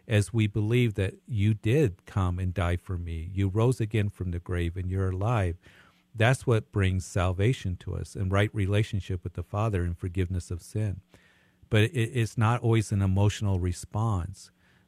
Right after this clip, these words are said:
But I believe that if you really ask the Lord, "Really,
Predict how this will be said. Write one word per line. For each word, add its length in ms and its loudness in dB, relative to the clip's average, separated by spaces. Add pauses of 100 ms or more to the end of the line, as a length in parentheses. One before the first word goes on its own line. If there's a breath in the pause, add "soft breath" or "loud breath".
But 260 4
I 140 2
believe 420 2
that 160 2
if 160 0
you 140 0
really 340 2
ask 240 -2
the 60 -6
Lord, 400 -2
"Really, 500 2